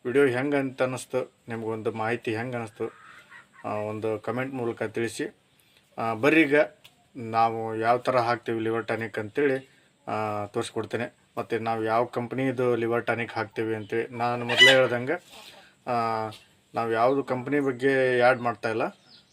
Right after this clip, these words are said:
ಆ, ಈಗ ನಾವು ಏನು ನಮಗೆ ಕುರಿಗಳಿಗೆ ಬೆಳ್ಯಾಕ ಯಾವುದು ಒಂದು ಅನುಕೂಲ ಆಕತಿ ಮತ್ತು ಯಾವುದು ಬೇಗ ಬೇಗ ಒಂದು, ಆ, ರಿಸಲ್ಟ್ ಸಿಗ್ತೈತಿ ಅಂತೇಳಿ, ಮ್, ಕಾರಣದಿಂದ ನಾವು ಈ ಕಂಪ್ನಿ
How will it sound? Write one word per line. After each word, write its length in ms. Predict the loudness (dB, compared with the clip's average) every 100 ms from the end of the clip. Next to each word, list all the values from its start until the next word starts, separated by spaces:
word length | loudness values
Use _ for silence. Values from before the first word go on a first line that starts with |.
| -10
ಆ, 460 | -4 -2 -2 -2 -2
ಈಗ 200 | -4 0
ನಾವು 320 | 4 4 4
ಏನು 340 | 2 2 2
ನಮಗೆ 720 | 0 0 2 4 6 6 4 0
ಕುರಿಗಳಿಗೆ 960 | -2 0 0 0 0 0 0 0 0
ಬೆಳ್ಯಾಕ 480 | 0 0 2 2 0
ಯಾವುದು 440 | -2 2 2 2 -2
ಒಂದು 160 | -6
ಅನುಕೂಲ 340 | -10 -6 -2 -2
ಆಕತಿ 440 | -2 -6 -6 -8 -8
ಮತ್ತು 240 | -8 -4 -2
ಯಾವುದು 480 | 2 2 2 0 -4
ಬೇಗ 600 | -6 -4 2 4 4 2
ಬೇಗ 180 | 0 0
ಒಂದು, 440 | 0 -2 -2 -2 -6 _ _ _ _ -8
ಆ, 300 | -4 -2 -2
ರಿಸಲ್ಟ್ 380 | 2 4 4 2
ಸಿಗ್ತೈತಿ 400 | -4 -4 -2 -2
ಅಂತೇಳಿ, 580 | -4 -2 0 2 0 -6 -20 -20 -20 _ -14
ಮ್, 380 | -10 -8 -8 -8 2
ಕಾರಣದಿಂದ 520 | 4 6 4 2 2 0 -2 _ _ -6
ನಾವು 380 | 0 0 0 -2
ಈ 220 | -2 -2
ಕಂಪ್ನಿ 360 | -2 -4 -4